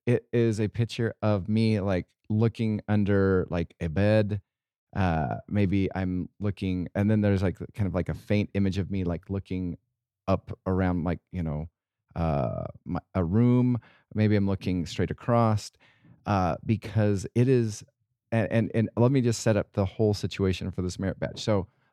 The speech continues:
last Saturday, I go into, uh, the gas station that I, I routinely go to, and the guy who, uh, uh,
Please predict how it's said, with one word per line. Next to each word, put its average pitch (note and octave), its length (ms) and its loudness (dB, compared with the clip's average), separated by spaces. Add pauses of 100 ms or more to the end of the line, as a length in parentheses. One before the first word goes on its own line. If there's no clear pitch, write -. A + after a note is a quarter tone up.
last A#2+ 580 -2 (220)
Saturday, F#2+ 600 0
I F#2+ 100 0
go G2+ 400 0
into, F#2+ 1000 -2 (380)
uh, G2 380 -6 (880)
the A2+ 80 0
gas G2 300 2
station E2+ 400 -6
that E2 200 -4
I, G2 100 -2 (140)
I G2 80 0
routinely F2+ 520 -2
go D#2+ 200 -2
to, D#2 320 -4 (240)
and G2 100 -2
the G2+ 60 2
guy A2+ 260 6
who, G#2+ 120 2 (140)
uh, F#2+ 80 -2 (180)
uh, F2 60 -2